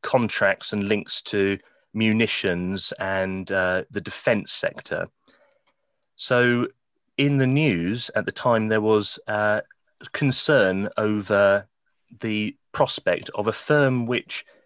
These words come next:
has its, as its sole purpose, really, uh, you know, turning around the fortunes of a firm,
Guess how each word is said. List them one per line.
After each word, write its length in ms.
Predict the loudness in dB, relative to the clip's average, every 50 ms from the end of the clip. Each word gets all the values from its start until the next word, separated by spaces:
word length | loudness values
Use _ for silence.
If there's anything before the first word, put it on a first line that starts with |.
| _ _ _ _ _ _ _ -10
has 420 | -4 0 2 2 2 2 -2 -4 -4
its, 340 | -4 -6 -4 -6 -8 -8 -6 -6
as 120 | -4 -4
its 120 | -4 -4 -4
sole 500 | 0 2 4 4 4 4 2 0 -4 -8 _ _ _ _ _ _ _ _ _ _
purpose, 720 | 0 2 2 2 2 0 -4 -4 -4 -4 -4 -8 -10 -14 -16 _ _ _ _
really, 460 | -6 -4 -2 -2 -2 -2 -4 -4 -4 -4
uh, 220 | -2 -2 -2 -2 -2
you 120 | -4 -6
know, 100 | -6 -6 -8 _
turning 320 | -6 -2 0 0 0 0 2
around 200 | 2 2 2 2
the 80 | 0
fortunes 640 | -2 0 2 2 2 0 -4 -8 -8 -8 -8 -8 -10
of 80 | -14
a 40 | -14
firm, 360 | -8 -6 -6 -4 -4 -6 -8